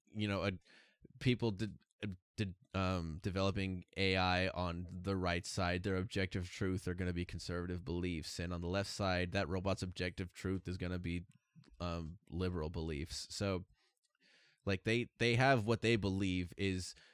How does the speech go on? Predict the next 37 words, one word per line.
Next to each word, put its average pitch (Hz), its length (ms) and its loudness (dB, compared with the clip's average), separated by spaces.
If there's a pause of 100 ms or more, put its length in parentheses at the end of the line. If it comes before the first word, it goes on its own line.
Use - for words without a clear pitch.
the 101 140 0
correct 95 480 0
way 90 280 0
to 92 100 -4
do 87 280 0
things. 71 580 -6 (680)
And 95 380 4
there's 101 280 2
no 117 180 4
way 113 180 6
to 107 140 -2
set 101 320 2
up 95 220 2 (480)
a 104 100 4
robot 92 520 2
to 95 120 0
make 95 180 0
a, 90 140 0 (760)
I, 113 140 2
even, 120 240 4
like, 113 140 4
a 104 80 2
compromise 101 640 0
decision 90 600 -2 (480)
of 101 180 4 (180)
all 120 320 8
different 107 440 0
beliefs 98 460 2
and 92 100 -2
be 98 140 0
like, 92 280 0
"Here's 139 400 2
the 120 100 4
middle 123 280 4
ground 101 420 2
for - 320 0
everything. 95 840 0